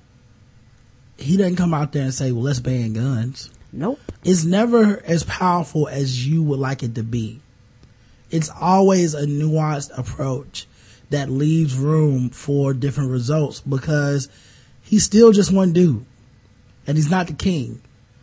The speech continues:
Speaker 1: And there's a lot of
Speaker 2: No.
Speaker 1: people fighting against his every word.
Speaker 2: Every word.
Speaker 1: <clears throat> So even with his nuanceness, you're still gonna get a lot of people that are, you know, getting upset.
Speaker 2: Mm-hmm.
Speaker 1: Um,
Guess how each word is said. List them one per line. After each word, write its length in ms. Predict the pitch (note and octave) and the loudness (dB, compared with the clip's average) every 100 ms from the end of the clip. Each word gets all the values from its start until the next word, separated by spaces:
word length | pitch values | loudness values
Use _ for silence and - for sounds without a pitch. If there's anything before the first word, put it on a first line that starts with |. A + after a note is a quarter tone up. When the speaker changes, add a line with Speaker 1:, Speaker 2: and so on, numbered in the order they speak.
| _ _ - | _ _ -4
Speaker 1:
And 120 | C#3+ | 0
there's 120 | E3+ D#3+ | 2 2
a 40 | |
lot 180 | E3 F3 | 2 2
of 60 | |
Speaker 2:
No. 60 | - | 2
Speaker 1:
people 160 | F3+ D#3 | 2 2
fighting 300 | - E3 D3+ | 0 -2 0
against 260 | D3 D3 | -2 -2
his 140 | D3+ C#3+ | -2 -2
every 200 | C#3+ C3 | -2 -2
word. 460 | C3+ C3 G2+ E2+ _ _ - | -2 -2 -4 -6 _ _ -12
Speaker 2:
Every 340 | E3 F#3 E3 | -4 -2 -2
word. 320 | C#3+ C#3+ C3+ C3+ | -4 -6 -8 -4
Speaker 1:
<clears throat> 440 | A#3 G#3 A#2+ G#2+ | 2 4 2 -4
So 340 | - E3 D#3 D#3 | -6 0 0 2
even 300 | G#3+ A#3 A3+ | 2 4 4
with 120 | G3 | 6
his 160 | F#3 D#3 | 4 2
nuanceness, 880 | F3+ A3 F#3 D#3 - D3 C#3 - | 2 2 2 -2 -4 -4 -4 -4
you're 120 | D3 D#3 | -4 -4
still 260 | - E3+ | -2 -2
gonna 120 | D#3 D3+ | 0 0
get 120 | D3 | 0
a 20 | |
lot 220 | C#3 C3 | 0 -2
of 80 | C3+ | -2
people 460 | - C3 C3 B2 A#2 - - - _ _ | -4 -2 -2 -2 -4 -12 -20 -20 _ _
that 280 | - B2+ A#2 | -2 0 -2
are, 460 | A2+ C3+ B2+ B2 A2+ - | -2 -4 -2 -4 -6 -6
you 100 | D3+ | -4
know, 300 | C#3 A2 A#2 - | -2 -2 -4 -8
getting 520 | B2 D3 C#3+ C#3 C3 - - | -4 -2 0 0 -2 -4 -8
upset. 560 | C3+ - E3 D3+ - - - - | -8 -4 -4 -4 -8 -20 -20 -20
Speaker 2:
Mm-hmm. 1000 | D#4+ F4+ G4 A4 G#4+ _ _ _ _ - | -18 -18 -20 -20 -20 _ _ _ _ -6
Speaker 1:
Um, 580 | B2+ A#2+ A#2+ A#2+ A#2 | -2 -2 -2 -2 -4